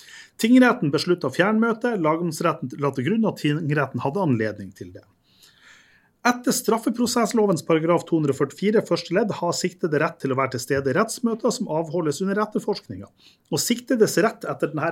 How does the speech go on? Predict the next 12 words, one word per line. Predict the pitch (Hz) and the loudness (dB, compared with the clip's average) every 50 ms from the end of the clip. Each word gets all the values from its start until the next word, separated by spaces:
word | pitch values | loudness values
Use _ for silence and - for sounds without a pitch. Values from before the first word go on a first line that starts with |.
| 151 | -2
bestemmelsen | 139 127 - 180 196 202 165 123 - 135 | -4 -4 -2 -2 -2 -2 -4 -4 -4 -2
gjelder | 131 147 143 127 - | -2 -2 -2 -4 -4
generelt | - 165 156 160 185 240 254 247 - - - | -4 -4 -2 -2 -2 -2 -2 -4 -8 -6 -4
og | 156 175 202 | -2 -2 -2
omfatter | 190 190 - - 196 - - 147 | -2 -4 -4 -4 -4 -2 0 0
rettsmøter | 170 226 165 - - - 170 160 156 143 - 135 123 | 0 0 -4 -6 -8 -4 -2 -2 -2 -2 -4 -6 -6
til | - 139 131 | -6 -4 -4
behandling | 139 135 185 180 180 160 147 127 120 - - - - - - _ | -6 -4 -4 -4 -2 -2 -2 -4 -6 -8 -14 -20 -20 -20 -12 _
av | - 127 123 | -6 -2 -2
begjæring | 147 139 131 160 170 170 156 135 120 117 | 0 0 2 2 2 2 2 0 0 0
av | 117 117 117 | -2 -2 -2
varetektsfengsling. | 110 113 113 113 113 - 127 120 120 - - - 110 98 - - - 95 - | -2 -2 -4 -4 -4 -8 -8 -10 -10 -10 -12 -12 -12 -12 -12 -14 -14 -16 -20